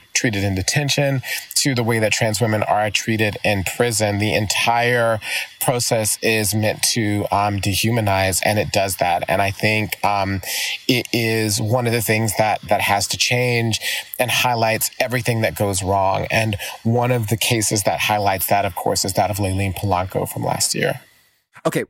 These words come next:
Speaker 2: one last thing. Uh, you said in a recent interview with Vice, quote, "The bottom line is that the expanding consciousness of our humanity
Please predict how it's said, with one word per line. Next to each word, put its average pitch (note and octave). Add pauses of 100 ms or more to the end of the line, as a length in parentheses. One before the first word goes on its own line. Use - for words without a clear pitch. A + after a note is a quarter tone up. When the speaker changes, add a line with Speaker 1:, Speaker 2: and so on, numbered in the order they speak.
Speaker 2:
one B2+
last D3
thing. G2
Uh, G#2+
you A2
said F3+
in C3+
a B2+
recent C#3+
interview A2+
with G2
Vice, G2
quote, A2+ (460)
"The C#3
bottom E3+
line B2
is A2+
that G#2
the A2+
expanding C3+
consciousness C#3
of B2+
our A2+
humanity G#2+